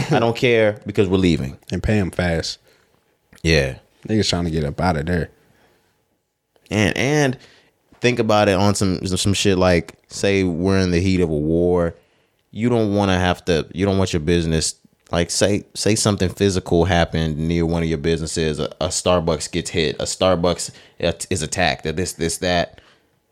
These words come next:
Speaker 1: Let's get out of here before our headline, I mean,
Speaker 2: Mm-hmm.
Speaker 1: before our name gets in a, a, a war headline.
Speaker 2: Yeah,
Speaker 1: Let's, let's
Speaker 2: bro.
Speaker 1: get a-, anything that could tie our name to something terrible. Let's get the fuck out of here.
Speaker 2: No, yeah, it's definitely the smart thing to do from the business aspect.
Speaker 1: Yeah.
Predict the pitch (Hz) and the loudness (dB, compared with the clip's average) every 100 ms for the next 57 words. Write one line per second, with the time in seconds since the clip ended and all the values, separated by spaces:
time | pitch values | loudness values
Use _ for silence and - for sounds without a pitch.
0 | _ - 131 143 123 120 113 104 98 - | _ -10 -4 0 4 4 4 2 0 0
1 | 101 92 92 90 87 85 82 80 - 123 | 2 2 2 2 0 0 -4 -4 -2 0
2 | 143 95 87 85 87 90 85 82 - - | 2 2 2 2 0 2 0 -4 -6 -2
3 | 90 - - 87 82 - 76 - _ _ | -2 -2 -2 0 0 0 -4 -6 _ _
4 | _ - 87 90 80 62 55 50 50 - | _ -4 0 2 4 2 0 -4 -6 -10
5 | - 90 90 101 110 107 - - _ 101 | -6 -2 0 0 0 -2 -6 -20 _ -8
6 | - 143 165 151 139 120 104 - 101 95 | -2 2 2 2 0 0 0 2 4 4
7 | 90 87 76 90 76 73 82 69 69 80 | 4 2 0 -2 -2 0 2 2 0 0
8 | 104 - 90 - 76 - 139 113 131 120 | 0 2 2 2 0 0 0 0 2 2
9 | 127 123 135 117 95 - 107 104 - 101 | 2 2 0 0 0 -2 -2 -4 -2 -4
10 | 92 104 110 92 82 80 117 113 85 - | -2 -2 -2 -4 -4 -2 -2 -2 -6 -6
11 | - 85 90 - 98 110 - - 92 67 | -6 -6 -4 -2 -2 -4 -12 -4 0 0
12 | 65 | -2